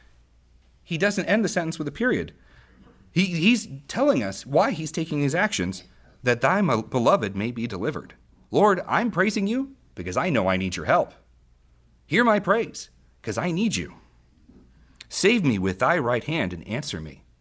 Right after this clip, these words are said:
He turns immediately to God. "I need you. I know I need you.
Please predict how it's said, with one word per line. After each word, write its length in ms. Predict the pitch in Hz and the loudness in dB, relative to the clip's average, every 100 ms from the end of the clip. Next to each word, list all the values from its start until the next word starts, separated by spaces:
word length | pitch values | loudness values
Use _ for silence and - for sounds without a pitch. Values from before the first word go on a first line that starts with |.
| _ _ _ _ _ _ _ - | _ _ _ _ _ _ _ -12
He 100 | 120 | -6
turns 300 | - 185 139 | -2 0 0
immediately 420 | 139 165 127 107 | -2 -2 -2 -2
to 100 | 104 | -2
God. 300 | 98 127 208 - | 0 2 0 -2
"I 140 | 180 | 0
need 300 | 147 156 - | 0 -2 -4
you. 160 | 82 - - - _ _ _ _ - | -8 -12 -20 -20 _ _ _ _ -2
I 160 | 156 | 0
know 280 | 202 170 233 | 2 2 2
I 100 | 95 | 0
need 280 | 82 78 73 | -4 -10 -12
you. 180 | 76 | -14